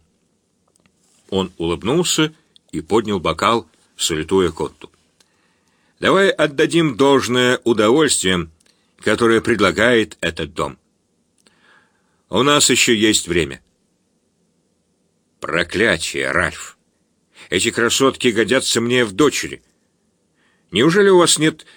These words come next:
никакого представления о приличиях?» Макдермит рассмеялся вслух. «Нет, в том смысле, который ты вкладываешь в это слово. У меня тоже две дочери примерно одного с ними возраста.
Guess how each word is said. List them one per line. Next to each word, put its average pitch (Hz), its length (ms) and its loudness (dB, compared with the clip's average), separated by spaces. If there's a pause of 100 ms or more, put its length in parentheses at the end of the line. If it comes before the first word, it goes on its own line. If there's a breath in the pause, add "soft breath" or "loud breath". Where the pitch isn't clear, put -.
(360 soft breath)
никакого 127 420 0
представления 113 840 0
о 104 80 -2
приличиях?» - 760 -6 (1040)
Макдермит 104 720 -2 (320 soft breath)
рассмеялся 87 840 0
вслух. - 400 -8 (1700)
«Нет, 117 320 0
в - 60 -10
том 156 200 2
смысле, 165 520 2
который 127 360 2
ты 139 300 4
вкладываешь 120 720 2
в 101 60 0
это 123 200 0
слово. 107 480 0 (1120 loud breath)
У 117 80 -4
меня 190 220 2
тоже 127 380 2
две 104 180 4
дочери 104 460 2
примерно 98 480 0
одного 95 380 2
с - 120 -6
ними 101 200 -2
возраста. 69 580 -6